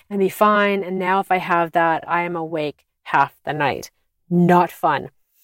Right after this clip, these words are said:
So I have to avoid those things. Now, I used to feel bad about wanting a treat around three P M, and now I let myself enjoy a piece of dark chocolate sometimes in the afternoon as a pick-me-up,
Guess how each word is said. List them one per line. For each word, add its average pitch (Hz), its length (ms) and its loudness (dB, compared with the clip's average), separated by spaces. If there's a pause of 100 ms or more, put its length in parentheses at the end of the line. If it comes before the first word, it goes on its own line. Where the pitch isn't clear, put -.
(280)
So 165 580 2
I 170 140 -2
have 170 180 -2
to 160 140 0
avoid 151 420 -4 (200)
those 151 240 -2
things. 123 500 -6 (160)
Now, 220 80 2
I 226 60 4
used 233 220 0
to 240 60 -8
feel 226 160 2
bad 180 300 2
about 196 320 -2 (340)
wanting 190 300 0
a 170 60 -8
treat 240 260 -2
around 269 280 2
three 302 160 -4
P - 160 -2
M, 330 260 0
and 233 120 -2
now 196 140 0
I 208 60 -2
let 226 180 -2
myself 226 300 -4
enjoy 233 320 -2
a 233 40 -2
piece 214 220 -8
of 175 100 0
dark 165 240 2
chocolate - 480 -2
sometimes 151 460 -4
in 156 80 -6
the 151 100 -4
afternoon 147 480 -2
as 151 80 -2
a 151 60 -4
pick-me-up, 165 680 2